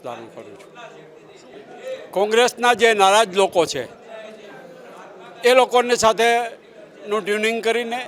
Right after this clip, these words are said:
એમને પણ ભારતીય જનતા પક્ષમાં આકર-, આવે એના માટેના પ્રયત્નો કરશું. લોકસભાના ઉમેદવાર આદરણીય રૂપાલા સાહેબને જીતાડવા માટે પણ મહેનત કરશું અને એમના માટે જે કંઈ કર-, કરવું પડશે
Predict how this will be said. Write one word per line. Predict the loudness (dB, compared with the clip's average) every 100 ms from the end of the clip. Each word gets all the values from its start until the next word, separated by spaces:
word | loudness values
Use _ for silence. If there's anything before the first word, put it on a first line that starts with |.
| -12 -8
એમને | -2 0
પણ | 2 0 2
ભારતીય | 2 2 -2 -4
જનતા | -4 0 -2
પક્ષમાં | -2 -6 -4 -2
આકર-, | -2 -4 -10 -14 -14 -2
આવે | 0 0 -2 -6 -14 -10
એના | -2 0
માટેના | 0 -2 -2 -2
પ્રયત્નો | -2 -6 -6 -8
કરશું. | -8 -10 -14 -18 -20 -20 -20 -20 -20 -20 -20 -20 -20 -18 -18 -20 -20 -20 -20 -20 -10 0
લોકસભાના | 0 2 2 4 4
ઉમેદવાર | 2 2 2 4 4
આદરણીય | 2 0 -2 -4
રૂપાલા | -2 0 0
સાહેબને | -2 -4 -6
જીતાડવા | -6 -2 2 4 4
માટે | 2 0
પણ | -4 -2
મહેનત | -2 -4 -6
કરશું | -8 -8 -8
અને | -6 -4
એમના | 0 0
માટે | 2 -2 -2
જે | 2 0
કંઈ | 2 -4 -4
કર-, | -6 -6
કરવું | -6 -6
પડશે | -6 -8 -10